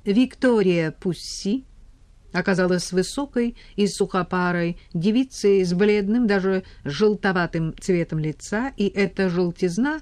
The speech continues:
усугублялась по мере того, как Коринфия забиралась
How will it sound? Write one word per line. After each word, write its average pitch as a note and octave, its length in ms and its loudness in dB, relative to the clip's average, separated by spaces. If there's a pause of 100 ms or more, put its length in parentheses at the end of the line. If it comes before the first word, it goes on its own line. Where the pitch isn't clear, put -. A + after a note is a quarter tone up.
(200)
усугублялась F3+ 720 -2
по F3 80 -4
мере E3 260 -2
того, G#3+ 300 -4
как F#3+ 240 -6
Коринфия F3+ 640 -2 (240)
забиралась F3 720 -4